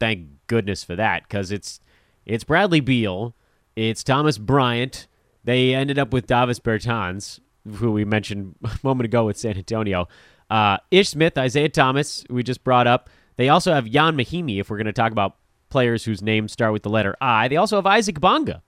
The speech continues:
who they got from the Lakers. So, uh, racking up all the I names, Rui Hachimura, Jordan McRae, Jamario Jones, Troy Brown, Mo Wagner.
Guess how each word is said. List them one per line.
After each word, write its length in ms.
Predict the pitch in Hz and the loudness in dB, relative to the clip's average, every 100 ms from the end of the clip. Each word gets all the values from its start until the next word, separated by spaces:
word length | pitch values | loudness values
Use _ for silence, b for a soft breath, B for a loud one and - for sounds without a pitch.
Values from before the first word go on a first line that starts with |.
| - | -4
who 100 | 110 | 0
they 100 | 117 | 2
got 180 | 135 135 | 2 0
from 100 | 139 | -4
the 80 | |
Lakers. 500 | 143 208 - - - - _ | -2 -2 -4 -14 -18 -18 _
So, 320 | 123 110 110 | 0 2 2
uh, 240 | 104 98 - _ _ _ | 0 0 -4 _ _ _
racking 500 | - 120 208 220 220 | -8 2 4 4 4
up 140 | 208 208 | 2 6
all 180 | 196 202 | 6 6
the 160 | 170 | 4
I 240 | 170 233 208 | 2 2 0
names, 600 | 160 120 123 165 - - _ _ _ _ - | 0 0 0 -4 -8 -12 _ _ _ _ 4
Rui 240 | 170 214 | 8 10
Hachimura, 800 | 202 202 156 190 240 240 226 196 _ _ _ _ _ _ _ _ _ _ _ _ _ _ _ | 8 4 2 2 6 8 6 4 _ _ _ _ _ _ _ _ _ _ _ _ _ _ _
Jordan 340 | 110 160 190 165 | -2 2 2 0
McRae, 460 | - 170 180 196 | -4 0 2 2
Jamario 500 | 151 139 165 185 170 | -2 -4 -2 0 -2
Jones, 560 | 120 165 185 196 190 - | 0 0 2 0 -4 -8
Troy 320 | - 175 190 | -10 -2 -2
Brown, 600 | 160 117 143 160 185 190 | -2 -2 -2 0 -2 -4
Mo 220 | 151 151 | 0 0
Wagner. 800 | 151 117 127 170 160 185 208 208 | 0 0 0 0 -2 0 0 0